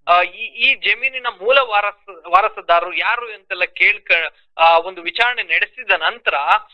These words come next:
ಆ, ಈ ಒಂದು ಪ್ರಕರಣ, ಆ, ನೇರವಾಗಿ ಸುರೇಶ್ ಈತ ಆರೋಪಿ ಅನ್ನೋದನ್ನ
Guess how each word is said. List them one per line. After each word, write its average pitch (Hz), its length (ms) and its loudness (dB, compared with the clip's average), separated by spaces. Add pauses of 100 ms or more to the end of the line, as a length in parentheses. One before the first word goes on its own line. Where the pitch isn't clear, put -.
(240)
ಆ, 180 140 6
ಈ 214 180 -2
ಒಂದು 214 400 -4
ಪ್ರಕರಣ, 196 420 0
ಆ, 175 520 2 (400)
ನೇರವಾಗಿ 214 880 -2 (280)
ಸುರೇಶ್ 285 420 2
ಈತ 220 340 -2
ಆರೋಪಿ 220 880 0
ಅನ್ನೋದನ್ನ 175 340 -2